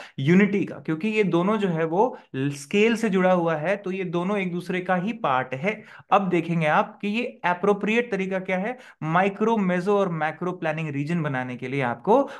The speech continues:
वाटरशेड टेक्निक का इस्तेमाल किया जाता है। अब आते हैं फर्दर, इसमें बहुत इंटरेस्टिंग क्लासिफिकेशंस दिया है इंडियन ड्रेनेज सिस्टम का। वो क्या है?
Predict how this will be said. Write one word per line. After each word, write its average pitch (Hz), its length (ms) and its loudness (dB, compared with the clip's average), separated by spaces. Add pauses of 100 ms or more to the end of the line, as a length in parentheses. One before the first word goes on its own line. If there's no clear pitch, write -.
वाटरशेड 147 520 0
टेक्निक 139 380 -6
का - 140 -4 (100)
इस्तेमाल 135 580 0
किया 113 220 -4
जाता 110 300 -6
है। 117 140 -14 (400)
अब 262 220 6
आते 135 360 2
हैं 123 140 -6
फर्दर, 139 500 0 (280)
इसमें 180 300 -4
बहुत 196 240 4
इंटरेस्टिंग 185 520 0
क्लासिफिकेशंस 220 800 0
दिया 131 220 -2
है 135 180 -4
इंडियन 139 320 -2
ड्रेनेज 131 280 -4
सिस्टम 131 400 -4
का। - 180 -10 (260)
वो 185 160 8
क्या 208 180 2
है? 196 140 -4